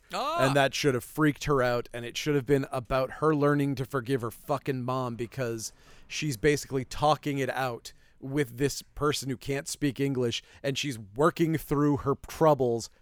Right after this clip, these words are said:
Speaker 2: through the story with a cipher for her emotional issues.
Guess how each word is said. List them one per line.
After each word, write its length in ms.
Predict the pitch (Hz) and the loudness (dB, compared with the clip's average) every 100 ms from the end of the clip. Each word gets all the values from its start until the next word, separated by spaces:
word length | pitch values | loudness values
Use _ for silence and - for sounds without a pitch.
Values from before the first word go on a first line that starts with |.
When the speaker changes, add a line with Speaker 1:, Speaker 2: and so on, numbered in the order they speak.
| _ | _
Speaker 2:
through 360 | - 143 156 160 | -8 2 4 4
the 80 | |
story 640 | 151 - 165 151 135 123 113 - - - | 2 2 6 6 4 0 -4 -10 -20 -4
with 180 | 143 139 | -2 0
a 80 | |
cipher 720 | 147 - 165 160 - 139 120 110 - _ | -2 2 4 4 2 2 2 -2 -12 _
for 480 | - - 147 147 139 | -20 -4 2 4 4
her 360 | - 143 131 131 - | 2 0 2 -2 -2
emotional 640 | 139 135 135 - 131 127 - | 0 4 4 2 0 -2 -2
issues. 580 | 117 - 90 62 - | -4 -4 -8 -8 -12